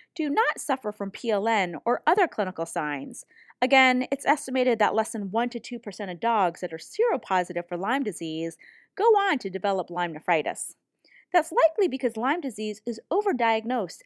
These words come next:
as a result of diagnostic testing in seroprevalent regions, in other words, those thirteen states. Some of the common ways of testing for Lyme disease include the snap three D X, four D X, and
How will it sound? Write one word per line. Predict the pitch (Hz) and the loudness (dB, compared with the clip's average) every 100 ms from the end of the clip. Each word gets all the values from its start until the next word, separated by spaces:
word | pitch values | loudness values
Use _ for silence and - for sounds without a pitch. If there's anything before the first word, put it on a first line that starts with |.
| - | -2
as | 214 | 0
a | 214 | 0
result | 208 269 240 - | -2 -2 -4 -6
of | 190 | -4
diagnostic | 185 190 180 170 - - _ | 2 2 2 -2 -6 -12 _
testing | - 349 - 180 160 165 - - _ | -8 -8 -4 -6 -4 -8 -14 -20 _
in | 427 415 | -8 -8
seroprevalent | - 262 220 - 208 185 180 185 | -4 -2 -2 -2 -4 -4 -8 -6
regions, | 185 160 110 202 - _ _ 220 | -6 -6 -8 -10 -16 _ _ 2
in | |
other | 208 196 | 4 4
words, | 170 165 - _ | 2 0 -4 _
those | 185 175 | -4 -4
thirteen | 190 - - 156 | -4 -6 -4 -10
states. | - 143 110 - - - _ _ _ _ _ _ | -8 -8 -8 -10 -16 -18 _ _ _ _ _ _
Some | - 659 | 0 2
of | 539 | 2
the | 285 | 0
common | 294 285 262 | 0 0 2
ways | 240 247 233 | 4 4 0
of | 180 | -6
testing | 254 262 277 | -4 -4 -4
for | 269 269 | -4 -2
Lyme | 277 | -2
disease | 269 262 285 269 269 | -2 -4 -4 -4 -6
include | 208 190 220 214 208 - _ _ | -10 -8 -4 -2 -4 -6 _ _
the | 196 | -8
snap | - 233 233 - _ | -4 0 0 0 _
three | 220 | -6
D | 262 269 | -2 0
X, | 277 294 - - - | 0 -2 -12 -18 -2
four | 294 | 0
D | 330 226 | 2 2
X, | 175 196 - - _ _ _ - 214 | 2 0 -10 -16 _ _ _ -8 -2
and | 202 196 | 2 0